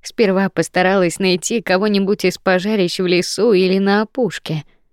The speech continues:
Это оказалось несложно, но дровосек отличался от Витка, как Нави от людей. Вроде похоже, но поди пойми, как хозяева темной дороги на тебя среагируют. То ли одарят,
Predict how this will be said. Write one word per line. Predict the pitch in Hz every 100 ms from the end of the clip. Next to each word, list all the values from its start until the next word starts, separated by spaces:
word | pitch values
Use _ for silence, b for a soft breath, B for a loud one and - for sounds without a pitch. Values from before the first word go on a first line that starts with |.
| _ _ _ _
Это | 196 - 165
оказалось | 151 175 160 170 170 160
несложно, | 190 170 - 175 180 214 165 160 151 _ _ _ _ _ _
но | 277 247
дровосек | 240 226 208 196 - 247 -
отличался | 185 202 196 - 254 220 - 196 180
от | -
Витка, | 180 233 - 202 190 - _ _ _ -
как | 269 220
Нави | 196 196 196 170 175
от | 170 170
людей. | 196 185 196 180 143 135 _ _ _ _ _ _ _ _ -
Вроде | 214 190 190
похоже, | - 151 156 202 226 180
но | 190 196
поди | 233 240
пойми, | 269 214 208 202 233 254 -
как | - 220
хозяева | - 190 180 208 226 180 170
темной | - 220 214 185
дороги | 175 175 170 214 220 180
на | 190
тебя | 175 202 196
среагируют. | - 196 202 226 226 180 143 143 - _ _ _ _ _ _ _
То | - 254
ли | 160
одарят, | 151 143 147 190 185 160 -